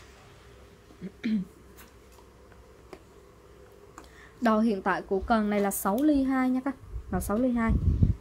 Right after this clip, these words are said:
Khoen Fuji lọ sứ xám, nó có hai cái khoen gập nha, hai khoen gập. Và đầu bu cũng là đầu bu Fuji sứ xám luôn, có phát quang. Ruby Pro Skyer bốn mét hai.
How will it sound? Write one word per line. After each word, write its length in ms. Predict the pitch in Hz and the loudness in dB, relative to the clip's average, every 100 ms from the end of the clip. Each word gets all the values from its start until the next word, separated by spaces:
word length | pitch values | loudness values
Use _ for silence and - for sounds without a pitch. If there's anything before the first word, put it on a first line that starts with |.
| - | 0
Khoen 160 | 285 | 0
Fuji 460 | 277 277 269 254 277 | 2 2 2 4 4
lọ 140 | 240 | 2
sứ 180 | - 240 | 0 -4
xám, 420 | 247 - 202 220 311 262 - - - | -4 -2 -2 -2 -4 -10 -20 -14 -10
nó 80 | |
có 160 | 269 262 | 0 2
hai 260 | 277 254 220 | 2 0 -2
cái 140 | 262 - | -2 -2
khoen 500 | 233 220 220 220 220 | 0 0 0 0 0
gập 260 | 208 196 220 | 2 0 -2
nha, 100 | 233 - - | -6 -8 -8
hai 100 | 202 | -6
khoen 200 | 208 202 | -4 -2
gập. 160 | 185 - - - - | -2 -6 -14 -20 -4
Và 160 | 220 214 | -2 0
đầu 220 | 226 220 | 4 4
bu 220 | 220 247 | 4 2
cũng 160 | 220 208 | 2 2
là 140 | 220 | 2
đầu 120 | 196 | 2
bu 180 | 196 220 214 | 0 0 -2
Fuji 320 | 226 220 226 | -2 0 -2
sứ 200 | 220 226 | -2 -4
xám 340 | 226 214 202 277 | -2 -2 0 0
luôn, 120 | 247 - | -2 -4
có 120 | 208 | -8
phát 240 | 214 277 - | -6 -6 -2
quang. 180 | 220 214 - - - - - - - - - | 0 -2 -8 -20 -20 -20 -18 -16 -16 -12 -2
Ruby 540 | 226 226 202 226 226 196 - - | 0 0 0 0 0 -2 -10 -2
Pro 180 | 196 | -2
Skyer 460 | 190 - 208 214 202 | -2 -2 0 2 2
bốn 180 | 190 202 | 0 -2
mét 120 | 262 - - | -4 -8 -8
hai. 260 | 233 220 | -2 -2